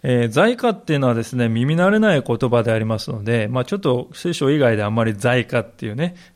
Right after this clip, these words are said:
言葉っていうのは出てこないと思うんですが、この罪過っていうですね、言葉は元々の意味からするとですね、道のこの傍らに落ちるっていう意味なんですね。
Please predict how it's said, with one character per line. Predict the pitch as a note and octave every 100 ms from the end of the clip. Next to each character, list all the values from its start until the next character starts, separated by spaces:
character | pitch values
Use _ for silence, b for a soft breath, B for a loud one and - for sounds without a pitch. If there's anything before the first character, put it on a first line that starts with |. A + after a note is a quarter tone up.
| -
言 | B2 A#2+
葉 | A2+
っ |
て | A2+
い |
う |
の | G#2+
は |
出 | A2
て | C3
こ | A2 B2+
な | A2
い | G2+
と |
思 | A2 G2+
う |
ん |
で | G2
す |
が、 | - F3+ - b b b _ _ - _ - _ _ _ _ _ _ _ _
こ | C3
の | C3
罪 | - E3+ -
過 | A3+
っ | -
て | D#3
い |
う | C#3
で | B2
す | C#3+
ね、 | C3 B2 -
言 | B2+ C#3+
葉 | B2
は | A2+
元 | A2+ F#3
々 | F#3+ G#3+
の | G#3 F#3+ F3+ B -
意 | F#3
味 | G3
か | B2
ら |
す | B2+
る | C#3
と | B2+
で | G2
す | A2+
ね、 | C3 A2+ - b b - -
道 | C3+ D3+
の | A3
こ | G3+
の | F3 C#3
傍 | C#3 A3+ C4
ら | B3
に | G3
落 | C3 C3+
ち | B3
る |
っ | C3+
て | - B2
い |
う |
意 | G2+
味 |
な | F#2+
ん |
で | F2+
す |
ね。 | D#3+